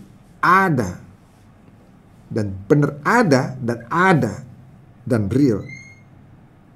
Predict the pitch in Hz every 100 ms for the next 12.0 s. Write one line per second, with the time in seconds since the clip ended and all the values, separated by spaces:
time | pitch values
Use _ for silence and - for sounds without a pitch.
0 | - - - - - - - - - -
1 | - - - - - 123 127 113 101 107
2 | 117 131 123 113 170 262 311 294 269 254
3 | - 165 170 143 117 104 98 101 90 104
4 | 123 - - - 117 107 101 92 - 117
5 | 104 104 156 135 147 202 214 - 320 330
6 | 180 110 90 - - - - - 123 104
7 | 101 104 - 95 - 107 - 92 87 -
8 | - - - - - - 135 127 139 120
9 | 117 151 113 104 98 104 104 - - -
10 | - 151 117 131 208 247 170 160 160 156
11 | 127 120 120 123 101 101 - 101 90